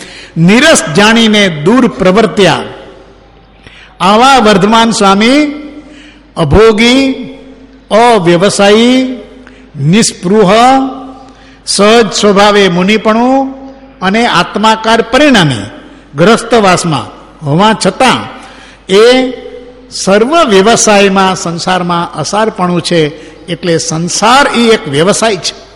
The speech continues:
એનો સંગ છે એ ઉષ્ણપણાનો સંગ છે આત્માને. તો કે એ વિચારીને,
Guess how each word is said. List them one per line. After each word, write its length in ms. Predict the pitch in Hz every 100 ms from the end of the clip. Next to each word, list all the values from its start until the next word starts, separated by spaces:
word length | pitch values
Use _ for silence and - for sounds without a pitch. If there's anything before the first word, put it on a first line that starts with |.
| - - _ _ _ _ _ _ _ _ _ _ _ - - -
એનો 360 | 196 233 311 330
સંગ 320 | - 247 302
છે 400 | 302 247 311 554
એ 260 | - 262 311
ઉષ્ણપણાનો 880 | 262 247 285 349 349 320 311 302 262
સંગ 260 | 240 240
છે 280 | 208 185 117 - - - - - - _ _ _ _ _ _
આત્માને. 460 | 185 185 196 160 107 101 - - - - _ - - - - - -
તો 100 | 214
કે 160 | 202
એ 320 | 240 240 247
વિચારીને, 680 | 240 185 190 208 190 170 147